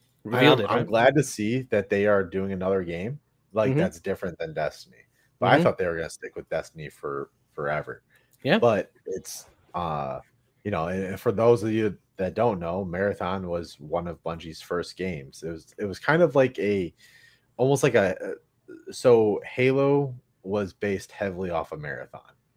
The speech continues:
Speaker 1: Um,
Speaker 2: Hmm.
Speaker 1: it was, uh,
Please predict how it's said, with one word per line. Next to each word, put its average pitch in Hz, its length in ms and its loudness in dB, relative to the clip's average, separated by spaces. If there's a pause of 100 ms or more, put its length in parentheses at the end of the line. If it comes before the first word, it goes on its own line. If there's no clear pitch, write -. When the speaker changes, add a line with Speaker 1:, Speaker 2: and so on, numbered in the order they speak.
(340)
Speaker 1:
Um, 107 240 -6
Speaker 2:
Hmm. 135 180 -2 (500)
Speaker 1:
it - 140 -10
was, 85 560 -6
uh, 73 420 -4